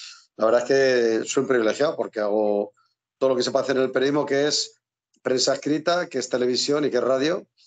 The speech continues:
Como digo, yo trabajo por tierra, mar y aire, y encima entre medios donde disfruto mucho lo que hago y cada uno con su, sus diferentes peculiaridades, ¿no? Porque la prensa escrita con la tele y con la radio, ¿no? son mundos distintos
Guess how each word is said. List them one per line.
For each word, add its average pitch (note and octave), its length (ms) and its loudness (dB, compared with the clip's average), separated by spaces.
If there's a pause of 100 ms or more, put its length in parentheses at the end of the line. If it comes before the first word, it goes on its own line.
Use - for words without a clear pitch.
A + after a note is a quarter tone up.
(280)
Como A2 160 -2
digo, B2 120 2
yo B2+ 120 2
trabajo B2 340 2
por A#2+ 160 0
tierra, B2 220 2
mar B2 160 2
y B2+ 80 2
aire, D#3 400 -2 (400)
y A#2+ 300 2
encima A#2+ 340 2
entre B2+ 220 2
medios B2 280 2
donde A#2 280 0
disfruto A2+ 440 -2
mucho A2+ 260 -2
lo G#2 100 0
que A2 120 -2
hago A2 360 2
y G2 320 -4 (200)
cada A2+ 180 2
uno C3 160 2
con A2 140 -2
su, F#2 680 -6 (320)
sus - 180 -10
diferentes G2 360 -4
peculiaridades, A2 560 2
¿no? A#2+ 140 0
Porque G2+ 180 -4
la F#2 100 -6
prensa G2+ 300 -6
escrita G2+ 520 -4 (420)
con G2+ 200 2
la G2+ 160 2
tele A2+ 280 2
y F2+ 60 -4
con G2+ 140 -6
la G2+ 80 -2
radio, A2 200 2
¿no? G#2+ 180 -4 (280)
son G#2+ 220 -4
mundos G#2+ 240 2
distintos - 920 -2